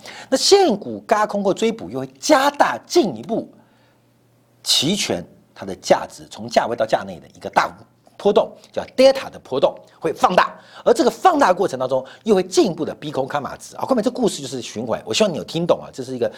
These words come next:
金融市场我们现在必须有的常识啊。其实我讲的还不够专业，因为这个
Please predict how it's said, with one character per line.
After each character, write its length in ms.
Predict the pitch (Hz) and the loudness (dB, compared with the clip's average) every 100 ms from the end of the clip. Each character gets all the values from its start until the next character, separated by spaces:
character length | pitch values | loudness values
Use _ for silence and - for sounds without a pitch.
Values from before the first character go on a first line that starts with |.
| - | -12
金 160 | - | -4
融 80 | 175 | -4
市 120 | 143 | -4
场 160 | 170 82 - - | -8 -10 -12 -12
我 60 | 107 | -8
们 100 | 139 | 0
现 140 | 180 | -2
在 60 | 165 | 0
必 120 | 120 | -6
须 200 | - 175 | -4 -4
有 120 | 85 | -4
的 120 | 78 | -4
常 340 | - - 80 123 | -12 -10 -8 -6
识 140 | - | -2
啊。 100 | 160 - - | -2 -2 -10
其 120 | - | 2
实 60 | 302 | 4
我 100 | 311 | 4
讲 160 | 311 101 | 0 -6
的 60 | |
还 80 | - | -8
不 140 | - | -12
够 180 | 147 165 | -6 -4
专 180 | 117 113 135 | 0 -2 -2
业， 120 | 113 | -4
因 80 | 123 | -4
为 60 | |
这 120 | 202 226 | -4 -2
个 160 | 127 | -2